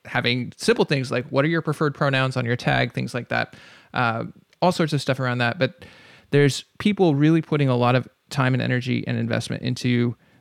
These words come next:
making this industry more welcoming to people who are not just white men. And I, I wanna shout out a couple. So first one I wanna shout out is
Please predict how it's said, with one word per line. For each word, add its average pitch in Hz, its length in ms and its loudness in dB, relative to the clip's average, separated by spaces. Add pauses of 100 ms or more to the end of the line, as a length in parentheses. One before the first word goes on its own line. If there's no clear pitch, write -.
making 135 440 2
this 120 180 0
industry 120 640 -4
more 131 260 0
welcoming 123 640 0
to 117 340 2
people 123 280 -2
who 127 100 -2
are 120 80 0
not 117 200 0
just 117 180 -2
white 120 200 0
men. 117 280 -4 (240)
And 117 180 -8
I, 113 200 -6
I 113 80 -4
wanna 120 180 -2
shout 135 200 0
out 123 100 4
a 123 40 2
couple. 113 280 -4
So 131 140 -2
first 185 260 0
one 175 140 2
I 156 80 4
wanna 147 140 2
shout 139 240 2
out 135 280 2
is 123 480 0